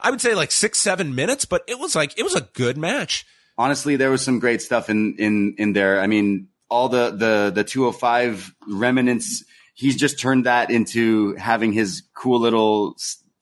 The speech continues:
Speaker 2: matches on, on main event and superstars and stuff. But yeah, we, we got into that match for sure. And it was a great, I love Shelton too.
Speaker 1: Yeah, worth checking that match out on, on main event this week. Okay,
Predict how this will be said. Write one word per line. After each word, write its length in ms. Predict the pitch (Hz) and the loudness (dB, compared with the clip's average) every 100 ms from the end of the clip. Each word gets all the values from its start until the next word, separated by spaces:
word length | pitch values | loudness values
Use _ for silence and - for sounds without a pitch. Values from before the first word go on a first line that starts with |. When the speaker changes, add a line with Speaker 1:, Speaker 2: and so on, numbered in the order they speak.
| _ | _
Speaker 2:
matches 520 | 120 113 113 113 90 - | -2 0 0 -4 -6 -4
on, 420 | 101 98 95 95 | -2 0 -2 -2
on 160 | 101 101 | -2 0
main 160 | 104 104 | 2 2
event 240 | 95 104 | 2 0
and 80 | 95 | -2
superstars 520 | 113 98 98 92 82 | -4 -6 -2 -2 -2
and 120 | 82 | -4
stuff. 220 | - 87 - | -4 -4 -2
But 80 | |
yeah, 200 | 107 117 | 0 0
we, 260 | 98 131 110 | 0 0 0
we 100 | 139 | -2
got 220 | 156 151 | 0 0
into 160 | 165 143 | 0 0
that 180 | 110 101 | 0 0
match 240 | 95 - | -2 -4
for 100 | 104 | -10
sure. 320 | - 139 98 | -2 0 0
And 180 | 87 90 98 | -2 -4 -4
it 60 | |
was 140 | 113 104 | -4 -2
a 40 | |
great, 220 | 117 107 - | 0 0 2
I 80 | 107 | 2
love 180 | 92 | 0
Shelton 300 | - 85 82 | -2 -4 -4
too. 200 | - 90 - _ _ _ _ _ | -8 -10 -10 _ _ _ _ _
Speaker 1:
Yeah, 100 | 98 | -10
worth 240 | 78 127 - | -6 -4 0
checking 240 | 139 131 | 0 0
that 80 | 110 | -2
match 260 | 104 104 101 | -2 -4 -4
out 160 | 90 - | -6 -6
on, 240 | 92 87 - | -8 -8 -8
on 100 | 98 | -8
main 160 | 95 | -6
event 220 | 87 87 90 | -6 -6 -6
this 160 | - | -6
week. 160 | 87 - | -6 -8
Okay, 320 | - - | -16 -18